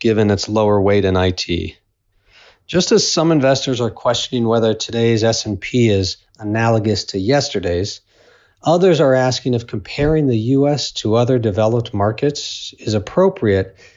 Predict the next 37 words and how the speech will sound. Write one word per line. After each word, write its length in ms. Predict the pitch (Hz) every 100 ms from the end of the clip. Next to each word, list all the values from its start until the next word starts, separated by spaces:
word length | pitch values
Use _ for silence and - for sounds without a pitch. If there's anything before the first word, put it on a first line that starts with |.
| _
given 400 | 135 139 127 123
the 120 | 113 101
vastly 680 | 98 - 143 - 127 117
different 460 | 104 98 120 - 104
sector 420 | - 120 113 107
exposures 640 | 98 - 110 104 98 98 95
in 80 |
each 240 | 98 90 -
geography. 840 | 92 92 98 95 85 - 87 - _ _ _ _ _ _
Developed 440 | 120 151 196 196
ex-U 340 | 151 147 147 135
S 160 | 127
markets, 680 | 127 113 110 110 - - -
as 160 | - 101
measured 380 | 107 104 107 98
by 120 | 101
the 300 | 98 95 - _ _
M 160 | 123 117
S 180 | 107 -
C 100 | 110
I 100 | 104
efa 420 | 113 120 107 -
index, 720 | 95 90 95 - - - - _ - 113
do 240 | 160 208
look 300 | 185 170 165
quite 380 | - 147 147 127
different 500 | 135 131 127 127 -
than 200 | 120 117
the 100 | 113
U 360 | 107 135 117
S, 580 | 85 110 - - - - -
measured 360 | 104 95 101
by 140 | 92 95
the 180 | 92 92
S 180 | 92
and 140 | 101 87
P, 480 | - 143 90 92